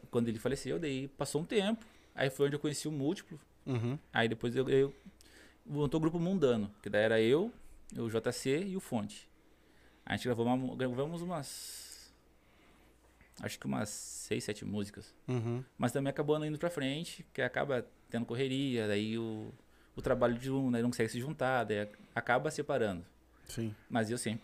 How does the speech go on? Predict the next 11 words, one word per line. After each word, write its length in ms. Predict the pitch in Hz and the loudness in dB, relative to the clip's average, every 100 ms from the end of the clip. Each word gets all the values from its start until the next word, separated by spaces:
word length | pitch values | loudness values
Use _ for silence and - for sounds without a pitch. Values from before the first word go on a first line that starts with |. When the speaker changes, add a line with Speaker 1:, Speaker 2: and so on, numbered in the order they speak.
| - | -4
Speaker 1:
daí 140 | 110 | 0
eu 100 | 113 | 0
segui, 540 | - - 196 214 208 - - | -2 -10 -4 -2 -2 -6 -10
ia, 360 | 113 117 127 98 - - | -2 2 2 0 -10 -10
vivia 280 | 104 117 | -2 0
lá 60 | 135 | 0
no 100 | 135 | 0
Múltiplo 300 | 113 123 - | 0 0 0
gravando, 540 | 117 101 110 120 87 - - - - | -2 2 0 0 -4 -12 -20 -20 -20
devo 200 | - 107 | -4 -4
ter... 320 | 113 131 110 | -2 -2 -2